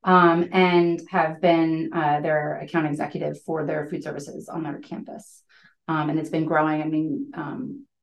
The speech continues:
from the time I joined to that group until now, I mean, they've built a hotel, two large campus buildings, and, uh, two food halls, a conference center. I mean, it's, you know, ever impeding. So I've run a lot of those projects, as well as a team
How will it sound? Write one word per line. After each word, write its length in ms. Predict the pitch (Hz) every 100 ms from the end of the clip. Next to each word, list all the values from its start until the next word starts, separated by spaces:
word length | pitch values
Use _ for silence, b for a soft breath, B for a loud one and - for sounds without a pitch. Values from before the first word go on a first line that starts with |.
| _ _ _ _ _
from 200 | 160 156
the 120 | 151 151
time 320 | 160 156 156
I 220 | 147 151 -
joined 680 | - 165 175 190 208 226 -
to 560 | - 156 156 151 151 151
that 200 | 156 151
group 260 | 165 160 160
until 240 | 151 143
now, 260 | 139 147 170
I 80 |
mean, 160 | 185 139
they've 260 | 135 139 - _ _ _ _ _ _
built 320 | 147 143 - - -
a 140 | -
hotel, 680 | 151 147 156 151 156 160 156
two 260 | - 156 151
large 440 | 160 151 151 -
campus 360 | - 156 165 -
buildings, 680 | 151 151 156 160 165 165 -
and, 500 | 170 156 156 156 156 156 B B B _ -
uh, 420 | 139 139 135 139 -
two 180 | 180
food 180 | - 160
halls, 460 | 160 151 147 151 143
a 60 |
conference 420 | 143 160 147 151 147
center. 120 | 151
I 40 |
mean, 100 | 160
it's, 320 | 147 - - -
you 100 | 143
know, 200 | - 143 -
ever 220 | 156 175
impeding. 360 | 151 143 143
So 120 | - 170
I've 80 |
run 100 | 175
a 60 | 160
lot 140 | 160
of 80 | 156
those 140 | 147 143
projects, 440 | 156 170 - -
as 120 | 151
well 200 | 139 143
as 120 | 143
a 40 | 143
team 580 | - 156 151 156 B